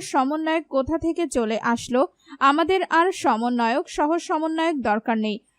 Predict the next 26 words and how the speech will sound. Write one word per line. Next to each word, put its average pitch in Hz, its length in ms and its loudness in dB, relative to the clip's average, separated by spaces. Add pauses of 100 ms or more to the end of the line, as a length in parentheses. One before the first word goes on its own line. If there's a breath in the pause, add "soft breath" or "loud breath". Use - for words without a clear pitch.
(140)
কারণ 262 300 4
আমাদের 294 440 2
আন্দোলন 220 460 0
শেষ।" 233 320 -2 (420)
সাধারণ 339 460 4
মানুষের 339 460 0
কথা, 294 380 0
"যত 254 340 0
দ্রুত 302 400 -2
সম্ভব 254 500 2 (320)
সংস্কার 339 640 2
শেষ 262 340 0
করে 269 300 2
এখন 285 280 0
নির্বাচন 240 560 0
দেওয়া 214 200 0
দরকার। 214 400 0 (240)
যারা 302 300 6
ক্ষমতায় 320 600 2
যাবে 269 440 4
তারা 233 280 4
দেশ 233 180 0 (100)
চালাবে, 214 400 2 (180)
তখন 302 400 6
দেশে 294 280 4
একটা 330 300 4